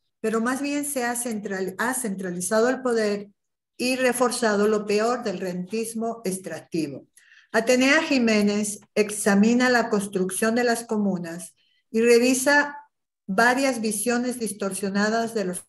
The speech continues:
consejos comunales y comunas. La visión bancaria burocrática es la que ve estos entes como receptores de recursos del Estado y como una forma de control y coerción.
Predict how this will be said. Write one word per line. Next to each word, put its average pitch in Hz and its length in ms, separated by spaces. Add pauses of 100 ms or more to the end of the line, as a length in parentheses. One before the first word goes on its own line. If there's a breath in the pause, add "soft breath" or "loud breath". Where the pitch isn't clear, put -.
consejos 220 680
comunales 196 640
y 202 100
comunas. 156 720 (420 loud breath)
La 214 160
visión 247 400
bancaria 233 640
burocrática 262 1120
es 226 340 (100)
la 190 220
que 190 140
ve 208 140
estos 226 360
entes 233 400
como 208 260
receptores 214 720
de 240 80
recursos 214 580
del 208 140
Estado 208 580 (340 loud breath)
y 240 140
como 233 220
una 277 240
forma 269 380
de 233 120
control 214 460
y 226 80
coerción. 165 640